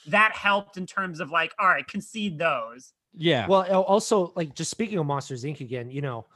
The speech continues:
Speaker 3: it all comes from personal preference.
Speaker 1: Yeah, I,
Speaker 3: But
Speaker 1: listen, I love Monsters, Inc. It's in my
Speaker 3: I was
Speaker 1: top
Speaker 3: like,
Speaker 1: ten.
Speaker 3: you cannot sit here and say that's one of the best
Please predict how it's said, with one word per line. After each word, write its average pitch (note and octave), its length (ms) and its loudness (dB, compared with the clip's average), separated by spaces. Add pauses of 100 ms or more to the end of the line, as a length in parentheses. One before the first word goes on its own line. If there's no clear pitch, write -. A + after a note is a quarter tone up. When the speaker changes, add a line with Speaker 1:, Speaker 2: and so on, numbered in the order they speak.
(480)
Speaker 3:
it G3+ 180 0
all G#3 160 6
comes A3+ 220 2
from F#3 140 0
personal E3+ 380 0
preference. - 640 -4 (580)
Speaker 1:
Yeah, - 180 0
I, - 100 8
Speaker 3:
But D#3 140 2
Speaker 1:
listen, D3+ 180 6
I G#3+ 120 8
love F#3+ 320 6
Monsters, D3 380 -2
Inc. G3+ 80 -4
It's G#3 120 -4
in D#4 120 2
my G3+ 60 6
Speaker 3:
I - 20 8
was F3+ 80 4
Speaker 1:
top F#3+ 100 10
Speaker 3:
like, C3+ 100 2
Speaker 1:
ten. A3+ 160 6
Speaker 3:
you C4+ 60 6
cannot G3 440 4
sit G#3+ 240 -2
here F3+ 140 0
and E3 100 0
say F#3 180 4
that's E3+ 180 4
one G3 140 2
of E3+ 60 2
the C#3+ 100 0
best F#3 500 0